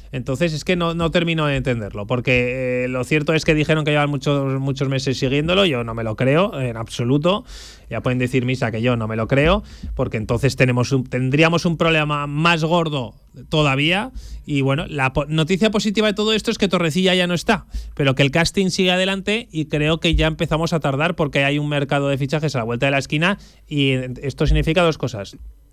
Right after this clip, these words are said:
Una, que el director deportivo otra vez va a ser de pega, o dos, que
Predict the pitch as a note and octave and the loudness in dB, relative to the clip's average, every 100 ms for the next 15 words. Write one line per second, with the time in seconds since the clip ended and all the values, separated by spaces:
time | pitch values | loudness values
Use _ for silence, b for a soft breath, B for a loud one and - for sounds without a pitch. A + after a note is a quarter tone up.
0 | - - D3+ E3+ G#2+ - - - b b | -20 -2 2 2 0 -8 -18 -20 b b
1 | b - - - - - A#2 A#2 A2+ C#3 | b -20 -20 -20 -20 -8 -6 -4 -4 -2
2 | C#3 C3+ C3+ C#3+ C3+ C3 A#2+ A#2+ C3 A#2 | -2 -2 -2 0 2 2 2 0 0 -2
3 | A#2 D#3+ G#3+ - - - b b b - | 0 0 0 -6 -14 -20 b b b -8
4 | A#2+ A#2 F3+ A#3 - - _ _ - A#2+ | -2 4 4 4 -2 -16 _ _ -8 -4
5 | A#2+ A#2 A#2 A2+ A2+ A2 G#2+ G#2+ G#2 | -2 -2 -4 -4 -6 -6 -8 -12 -14